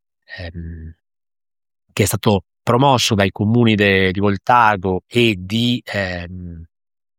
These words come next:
e di Taibon, con il supporto del Centro Studi Belunese in collaborazione con l'Unione Montana Feltrina, eh, un corso proprio per, eh, rafforzare la capacità amministrativa locale per garantire poi continuità nei servizi, soprattutto in caso di assenze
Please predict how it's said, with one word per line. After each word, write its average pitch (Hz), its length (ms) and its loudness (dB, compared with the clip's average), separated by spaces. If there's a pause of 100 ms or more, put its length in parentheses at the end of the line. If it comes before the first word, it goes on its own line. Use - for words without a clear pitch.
(440)
e 90 200 -10
di 95 180 -4
Taibon, 156 800 4 (120)
con 107 120 -4
il 98 60 0
supporto 113 440 -2
del 98 140 0
Centro 113 240 -2
Studi 117 300 0
Belunese 151 640 2
in 151 100 2
collaborazione 101 480 0
con 104 80 2
l'Unione 110 200 2
Montana 110 340 2
Feltrina, 160 800 0 (360)
eh, 107 460 2
un 233 180 4
corso 92 440 -2
proprio 107 300 0
per, 110 240 2
eh, 92 920 -4
rafforzare 101 800 2
la 92 100 2
capacità - 380 -2
amministrativa 107 520 2
locale 85 400 0
per 101 140 0
garantire 101 400 4
poi 101 120 2
continuità 104 500 2
nei 98 140 2
servizi, 104 520 -2
soprattutto - 440 -4
in 92 140 0
caso 104 260 2
di 113 140 2
assenze - 640 -2